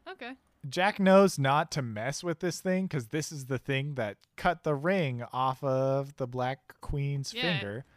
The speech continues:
Speaker 1: He, he
Speaker 2: Um,
Speaker 1: fucking used this to kill the Black Queen.
Speaker 2: Yeah, and one of the weapons is called the Royal Derringer, which is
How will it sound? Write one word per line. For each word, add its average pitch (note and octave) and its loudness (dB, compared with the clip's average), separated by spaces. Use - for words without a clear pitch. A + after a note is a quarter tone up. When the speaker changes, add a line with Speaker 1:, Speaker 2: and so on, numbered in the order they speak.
Speaker 1:
He, C4 -4
he - -20
Speaker 2:
Um, A#3+ -2
Speaker 1:
fucking B3+ -4
used B3 -6
this B3 -4
to B3 -8
kill A#3+ -4
the A#3 -8
Black A3+ -6
Queen. G#3+ -8
Speaker 2:
Yeah, C#3 -2
and C3 0
one D3 4
of E3 2
the D#3 6
weapons C3+ 2
is C#3+ -6
called B2+ 0
the B2+ -2
Royal B2+ 4
Derringer, A#2+ 0
which B2 -2
is - -6